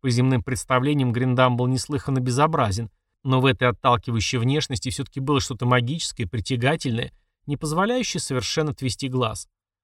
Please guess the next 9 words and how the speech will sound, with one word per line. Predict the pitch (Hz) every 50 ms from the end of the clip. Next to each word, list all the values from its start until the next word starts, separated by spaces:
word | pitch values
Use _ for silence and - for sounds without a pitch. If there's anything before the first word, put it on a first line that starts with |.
| _ _
вызывающее | - 123 131 123 135 131 135 127 120 - - 127
назойливое | 123 123 110 95 139 165 165 151 135 120 123
и | 120
неуемное, | 117 120 117 117 117 120 165 180 165 143 127 117
как | - 117 -
чесотка, | - - 135 - - 143 131 - - 110
желание | 107 110 113 127 131 135 135 120
взглянуть | 107 107 120 123 123 117 98 -
еще. | 156 143 - - - 117 - -